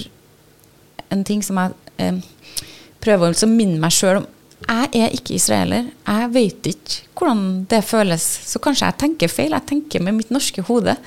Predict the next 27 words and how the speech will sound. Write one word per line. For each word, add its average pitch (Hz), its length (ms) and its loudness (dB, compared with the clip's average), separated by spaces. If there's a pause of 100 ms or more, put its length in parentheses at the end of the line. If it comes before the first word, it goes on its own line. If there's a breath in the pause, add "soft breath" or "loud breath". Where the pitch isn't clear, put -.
(260 loud breath)
Det 196 100 0
går 175 160 -2
da 160 60 2
ikke - 160 -4
an 208 160 0
å - 80 -2
overleve 175 380 0
det 175 100 0
her 185 120 2
politisk. 180 500 -4 (340 loud breath)
Men 285 80 -2
kanskje 320 240 0
det 220 140 2
gjør 262 180 2
det, 311 140 -2
for - 140 -4
jeg 247 180 -2 (260)
vet 196 320 0
jo 262 80 -2
at 320 80 -4
jeg 330 80 -2
også, 226 200 -2
hvis 190 120 -2
jeg 208 80 -2
ser 185 300 0
på, 185 260 0 (1200 loud breath)
eh, 190 280 0